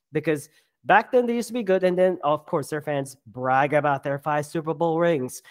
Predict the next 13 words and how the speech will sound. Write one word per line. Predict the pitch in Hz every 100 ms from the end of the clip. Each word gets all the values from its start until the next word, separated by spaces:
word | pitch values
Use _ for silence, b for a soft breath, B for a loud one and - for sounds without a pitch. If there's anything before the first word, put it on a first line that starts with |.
| b b -
And | 160
remember, | 180 208 233
the | 180 160
last | 208 277 -
time | - 262 262
they | 240
won | 240 240
a |
Super | 226 247 226
Bowl | 214 208 196
ring, | 147 151 151 156 - _ -
I | 151 160
believe | 160 175 175 175